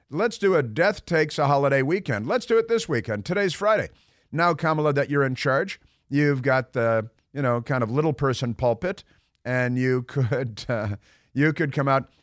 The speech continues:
and ask Democrats to not shoot anybody. Maybe let's just, for a day, let's start with one day, maybe a Saturday across the country, no Democrats shoot anybody, so nobody gets shot, except maybe a burglar or home invader,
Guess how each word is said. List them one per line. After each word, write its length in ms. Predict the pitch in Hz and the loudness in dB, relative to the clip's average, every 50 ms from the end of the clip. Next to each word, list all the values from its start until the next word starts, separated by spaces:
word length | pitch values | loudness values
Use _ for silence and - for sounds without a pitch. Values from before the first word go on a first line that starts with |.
| _ - | _ -4
and 200 | 127 135 135 139 | -2 0 0 0
ask 280 | 143 151 170 165 - - 143 | 0 0 -2 -2 -4 -4 -2
Democrats 720 | 156 214 269 254 175 120 - 120 98 95 101 110 - - _ _ _ _ _ _ - | 0 0 0 0 -2 -4 -2 -4 -4 -4 -4 -6 -10 -16 _ _ _ _ _ _ -2
to 140 | 147 139 | 0 0
not 320 | 127 131 151 170 180 - - | 0 2 2 0 0 0 -2
shoot 340 | - - - 247 285 277 226 | -2 -2 0 0 0 2 2
anybody. 540 | 175 143 127 120 104 117 113 120 120 113 _ _ _ _ _ - | 2 2 2 0 0 0 0 0 -2 -6 _ _ _ _ _ -2
Maybe 280 | 214 277 277 262 220 | 0 2 2 4 2
let's 260 | 196 175 170 160 - | 2 4 2 2 0
just, 340 | - - 170 139 - - - | 0 -2 -2 -2 -4 -8 -10
for 160 | 135 156 180 | -4 0 0
a 60 | 143 123 | 0 2
day, 300 | 120 135 123 110 98 104 | 2 0 0 0 0 0
let's 200 | 123 143 135 - | 0 -2 -2 -2
start 220 | - 143 131 117 | 0 0 0 0
with 160 | 117 123 101 107 | -2 -4 -4 -2
one 240 | 123 120 113 107 | 0 0 0 0
day, 220 | 101 107 101 95 98 | 0 -4 -4 -4 -4
maybe 300 | 107 123 135 131 127 123 | -2 -2 0 0 0 0
a 80 | 117 | -2
Saturday 560 | 104 - - 131 123 120 120 113 113 113 113 113 | -2 -2 -2 -2 0 0 -2 -2 -2 -2 -2 -2
across 340 | 104 - 123 110 107 - | -4 -4 -4 -4 -4 -4
the 80 | - 104 | -8 -10
country, 460 | 92 - 131 123 113 - 123 117 - _ _ _ _ _ - 123 | -4 -2 -2 -2 -2 -2 -4 -6 -6 _ _ _ _ _ -4 0
no 180 | 143 147 147 | 2 2 4
Democrats 560 | 131 139 135 127 123 107 - 131 117 110 - | 4 2 0 0 0 -2 -2 -2 -2 -2 -2
shoot 240 | - - 208 208 196 | -4 -4 -2 0 2
anybody, 520 | 196 180 180 170 151 165 160 156 156 143 - _ _ | 2 2 0 0 0 2 2 2 2 0 -2 _ _
so 220 | _ - - 160 147 | _ -4 0 0 2
nobody 380 | 143 156 185 208 202 202 190 | 2 2 2 2 2 0 0
gets 200 | 170 196 185 135 | 0 0 -2 -2
shot, 380 | - - - 233 226 180 - - _ _ _ _ _ _ _ _ _ _ _ _ _ _ _ _ _ | -2 0 2 2 2 2 0 -4 _ _ _ _ _ _ _ _ _ _ _ _ _ _ _ _ _
except 240 | - - 160 123 127 | -2 0 0 0 0
maybe 260 | 143 143 135 127 127 | 0 0 2 2 2
a 60 | 117 | 0
burglar 580 | 113 101 104 131 131 131 113 123 127 123 120 117 | 0 0 0 2 2 2 2 0 0 2 2 2
or 120 | 113 113 | 2 2
home 220 | 110 120 127 127 120 | 2 2 2 2 0
invader, 520 | 117 113 107 98 117 110 107 107 107 101 | 0 -2 -2 -2 -2 -2 0 -2 -4 -6